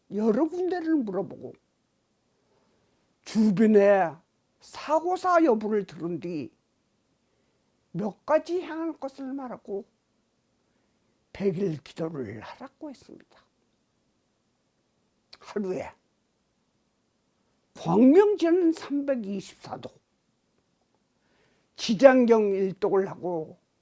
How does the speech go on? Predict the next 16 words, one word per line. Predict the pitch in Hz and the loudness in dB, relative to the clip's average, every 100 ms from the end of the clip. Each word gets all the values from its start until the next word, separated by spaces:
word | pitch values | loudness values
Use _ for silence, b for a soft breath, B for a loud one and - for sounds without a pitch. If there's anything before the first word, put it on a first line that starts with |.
| _ _ _ _ _ _ _ | _ _ _ _ _ _ _
반드시 | - - 277 359 440 - 440 415 339 _ _ _ | -14 -2 2 4 2 0 -2 -2 -4 _ _ _
발원문 | - 202 190 196 185 175 | -6 -4 -4 -6 -8 -8
속에 | 170 165 160 147 - _ _ _ _ _ _ _ | -10 -10 -10 -10 -14 _ _ _ _ _ _ _
딸 | - 311 392 | 2 6 6
이름을 | 339 262 240 226 - | 4 2 0 -2 -6
부르며 | 190 175 170 165 | -8 -6 -4 -6
하도록 | 185 - - 139 131 | -8 -16 -16 -14 -14
했습니다. | - - 143 87 - - _ _ _ _ _ _ _ _ _ _ _ _ _ _ _ _ _ _ _ _ _ _ _ _ - | -18 -16 -16 -16 -20 -20 _ _ _ _ _ _ _ _ _ _ _ _ _ _ _ _ _ _ _ _ _ _ _ _ -10
그 | - 294 | 0 2
후 | 208 254 190 - _ _ _ _ _ _ _ _ _ _ | 4 4 4 2 _ _ _ _ _ _ _ _ _ _
구십오 | 277 294 330 381 226 202 | -4 -2 0 0 2 2
일이 | 247 339 233 | 2 0 0
되자 | 170 160 180 - _ _ _ _ _ _ _ _ _ _ _ _ _ | 0 -2 -4 -4 _ _ _ _ _ _ _ _ _ _ _ _ _
딸의 | 277 294 349 330 302 | -4 -2 0 0 0
눈빛이 | 254 214 226 - 330 370 | 0 0 -2 -6 -12 -12
달라지고 | 339 180 156 127 - - 110 | -12 -10 -10 -10 -14 -16 -18